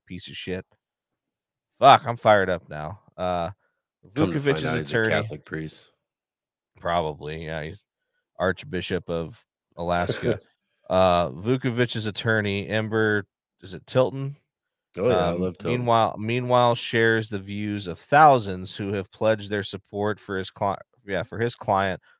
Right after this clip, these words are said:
Speaker 1: on several online petition sites, pleading for his release.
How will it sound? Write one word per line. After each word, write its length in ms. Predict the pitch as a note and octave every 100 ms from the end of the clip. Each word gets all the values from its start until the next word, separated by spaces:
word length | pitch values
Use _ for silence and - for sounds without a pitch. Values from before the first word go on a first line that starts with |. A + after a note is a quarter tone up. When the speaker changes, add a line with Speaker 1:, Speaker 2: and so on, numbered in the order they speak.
| _
Speaker 1:
on 160 | E2+ F#2
several 520 | - C3 C3+ C3 A#2+
online 480 | G#2 A2 A2 G#2 G#2
petition 420 | - - G#2 G2
sites, 380 | - G2 F#2+ -
pleading 380 | - A#2+ A#2+ G#2+
for 180 | G#2+
his 140 | G#2 F#2+
release. 440 | F2+ E2 D2 -